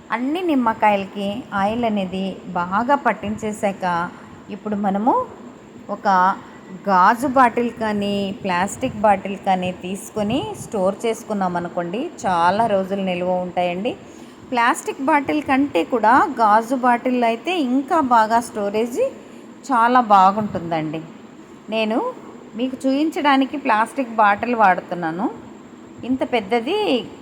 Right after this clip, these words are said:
గాజు బాటిల్ నా దగ్గర లేదండి, అందుకే ఇలా చూపిస్తున్నాను. మరొక టిప్ చూద్దాము. కార్న్,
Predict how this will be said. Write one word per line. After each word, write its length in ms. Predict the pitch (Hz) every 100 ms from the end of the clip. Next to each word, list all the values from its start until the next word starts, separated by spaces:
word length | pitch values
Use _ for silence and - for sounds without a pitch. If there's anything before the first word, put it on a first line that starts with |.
| -
గాజు 380 | 196 190 208 247
బాటిల్ 400 | 247 233 269 285
నా 120 | 226
దగ్గర 280 | 185 180 202
లేదండి, 500 | 196 180 180 185 175
అందుకే 300 | 175 240 247
ఇలా 100 | 196
చూపిస్తున్నాను. 640 | 175 170 160 - 170 160 170 - -
మరొక 300 | 185 170 180
టిప్ 360 | 214 220 208 -
చూద్దాము. 460 | 214 185 175 180 208 - - - - - - - -
కార్న్, 500 | 262 269 302 339